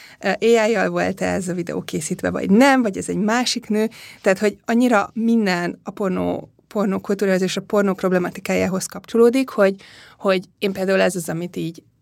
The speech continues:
megfogalmaztam a cikkemben ezzel kapcsolatban, hogy, hogy nem is lehet őket ennyire leválasztani. Tehát, hogy most nagyon nagy a,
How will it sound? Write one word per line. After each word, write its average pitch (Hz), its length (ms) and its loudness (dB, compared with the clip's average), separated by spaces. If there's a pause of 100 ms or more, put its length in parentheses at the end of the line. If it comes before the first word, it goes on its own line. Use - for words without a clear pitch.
(180)
megfogalmaztam 180 1000 -4 (100)
a 208 60 -6
cikkemben 196 460 -4
ezzel 190 240 0
kapcsolatban, 226 580 0
hogy, 214 280 0
hogy 208 180 -2
nem 208 160 2
is 202 160 -2
lehet 190 360 0 (140)
őket 190 300 0
ennyire 180 260 2
leválasztani. 175 720 2
Tehát, 208 180 -2
hogy 208 80 4
most 196 240 2
nagyon 214 300 4
nagy 180 220 0
a, 190 160 -2